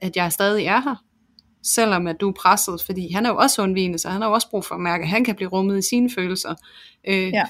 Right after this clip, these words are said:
Speaker 1: og det er jo det, der er øvelsen for os, det er, at vi fjerner os fra hinanden.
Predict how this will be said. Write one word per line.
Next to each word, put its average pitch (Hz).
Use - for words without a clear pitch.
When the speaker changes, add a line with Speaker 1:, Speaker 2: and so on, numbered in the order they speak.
Speaker 1:
og 190
det -
er 220
jo 214
det, 233
der 226
er 202
øvelsen 220
for -
os, 196
det 208
er, 202
at 202
vi 196
fjerner 233
os -
fra 165
hinanden. 170